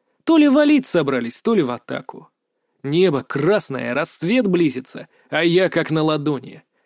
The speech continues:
И кажется, что главного половца приметил в седле в чёрной матовой броне, какой не увидел ни у кого другого здесь. Интересно,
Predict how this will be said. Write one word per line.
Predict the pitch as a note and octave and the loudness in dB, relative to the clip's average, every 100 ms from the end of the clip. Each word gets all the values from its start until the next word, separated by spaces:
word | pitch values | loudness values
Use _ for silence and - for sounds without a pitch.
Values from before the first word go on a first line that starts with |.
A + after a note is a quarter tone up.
| _ _ | _ _
И | G3 | -6
кажется, | - C#4+ B3+ B3+ G#3 | -2 0 0 0 -2
что | - F3 | 0 -2
главного | F3+ F3 B3 A#3 A#3+ | 0 2 2 4 2
половца | B3+ D4+ B3+ D3 - C3+ | 2 2 2 2 -2 -2
приметил | F3 G3+ F#3+ C#3 C#3+ | 0 0 0 -2 -6
в | - | -2
седле | F3 G3+ C#4 B3+ _ | -2 0 0 -2 _
в | - | -12
чёрной | - A3+ C#4 A#3+ | -2 0 4 4
матовой | E3+ F3+ F#3+ E3+ E3 | 4 2 2 2 2
броне, | D#3 F3+ C#3+ - _ _ - | 2 -2 -4 -10 _ _ -4
какой | E3 F3 D#3+ | 2 2 4
не | D#3 | 2
увидел | E3 E3 D#3+ D#3 | 0 0 0 0
ни | D#3+ | 0
у | D#3+ | 0
кого | D#3 E3+ D#3+ | 0 0 2
другого | D#3+ E3 D3 B2+ | 0 0 0 -2
здесь. | - D3 - - _ _ _ _ _ - | -6 -12 -14 -18 _ _ _ _ _ -6
Интересно, | F#3 G#3+ D#4+ G3+ - - | -4 0 2 2 -2 -14